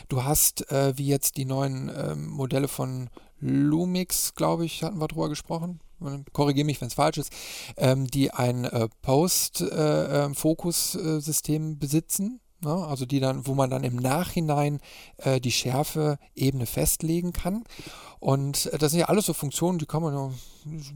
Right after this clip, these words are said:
ja, die kann man eben halt nach Wunsch dann festlegen. Und wie sie hinterher bedient werden, ob über ein Menü oder über ein, ich sag mal, eine Touch-App oder so, äh,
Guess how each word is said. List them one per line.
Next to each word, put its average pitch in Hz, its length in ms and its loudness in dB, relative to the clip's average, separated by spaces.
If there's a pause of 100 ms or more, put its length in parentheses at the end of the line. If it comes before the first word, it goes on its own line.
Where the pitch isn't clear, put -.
(180)
ja, 160 120 4
die 120 100 -4 (340)
kann 139 160 0
man 151 140 4
eben 143 240 0
halt 139 140 0
nach 123 200 -4
Wunsch 151 300 2
dann - 160 -4
festlegen. 165 640 -2 (280)
Und 139 260 -8 (480)
wie 160 120 8
sie 143 140 6
hinterher 143 240 2
bedient 151 340 2
werden, 170 200 0
ob 151 120 -6
über 135 180 0
ein 127 100 0
Menü 143 340 8
oder 135 300 6 (240)
über 127 140 2
ein, 123 180 -6 (240)
ich - 100 -6
sag 123 100 0
mal, 123 60 0
eine 117 140 2
Touch-App - 600 0
oder 143 280 4
so, 143 320 6 (260)
äh, - 460 2